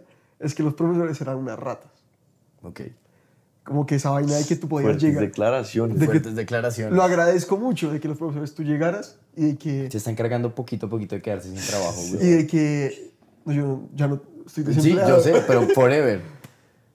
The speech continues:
Speaker 1: Sí, bueno, puede ser, pero, pero pues voy a hablar, los profesores, pero les agradezco.
Speaker 3: ¿Pero a qué te refieres con que eran ratas?
Speaker 1: A que en el final, muchas veces, esto me lo gané yo, pero muchas veces los profesores te querían rajar.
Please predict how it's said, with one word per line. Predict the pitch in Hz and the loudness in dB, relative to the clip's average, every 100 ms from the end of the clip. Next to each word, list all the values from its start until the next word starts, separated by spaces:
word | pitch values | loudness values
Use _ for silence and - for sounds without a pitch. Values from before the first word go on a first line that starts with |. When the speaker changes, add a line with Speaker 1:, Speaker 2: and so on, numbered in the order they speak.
| _ _ | _ _
Speaker 1:
Sí, | - 175 151 | 2 4 4
bueno, | 139 156 156 135 | 0 -2 -2 -2
puede | 139 135 | -2 -2
ser, | 190 175 | -2 -4
pero, | 117 113 - | -8 -10 -8
pero | 139 127 120 117 113 113 | -6 -6 -4 -6 -8 -8
pues | 131 | -6
voy | 127 | -2
a | 117 | 2
hablar, | 160 202 | 2 2
los | 156 | 0
profesores, | 147 151 139 143 143 139 _ _ _ | -6 -8 -4 -4 -4 -8 _ _ _
pero | - 175 | 2 4
les | 170 | 4
agradezco. | 151 147 139 160 277 - 156 - _ - _ | 4 2 0 -2 -2 -6 -14 -14 _ -20 _
Speaker 3:
¿Pero | 117 | 0
a | 113 | 0
qué | 117 | 0
te | 95 | -2
refieres | 117 131 120 107 | -2 0 -2 -2
con | 113 | -8
que | 117 107 | -6 -4
eran | 95 85 - | -4 -6 -4
ratas? | 101 - - - - - - | -4 -4 -18 -12 -12 -10 -2
Speaker 1:
A | 160 | -2
que | - 165 165 160 - - | 4 4 4 2 -6 -2
en | 170 | 0
el | 175 | 0
final, | 170 175 214 262 - _ _ _ _ _ | 0 0 0 -2 -16 _ _ _ _ _
muchas | 160 175 156 156 | 0 0 2 0
veces, | 156 185 254 - - | 0 -2 -6 -12 -8
esto | 202 233 | -4 -2
me | 247 | 0
lo | 269 | 4
gané | 262 180 | 4 4
yo, | 170 190 - - _ _ _ | 0 0 -8 -18 _ _ _
pero | 165 165 | -4 0
muchas | 175 165 160 | 0 0 0
veces | 185 | -2
los | |
profesores | 175 233 190 - | -2 -4 -4 -4
te | 151 | -4
querían | 196 269 165 | -4 -4 -6
rajar. | 180 165 180 - | -6 -6 -6 -8